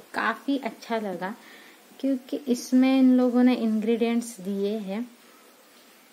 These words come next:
कि इसमें इन लोगों ने,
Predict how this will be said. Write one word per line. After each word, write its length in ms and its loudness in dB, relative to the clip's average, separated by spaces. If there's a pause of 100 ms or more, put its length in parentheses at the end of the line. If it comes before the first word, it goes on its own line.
(680)
कि 140 0
इसमें 580 -4
इन 160 0
लोगों 320 -4
ने, 360 -4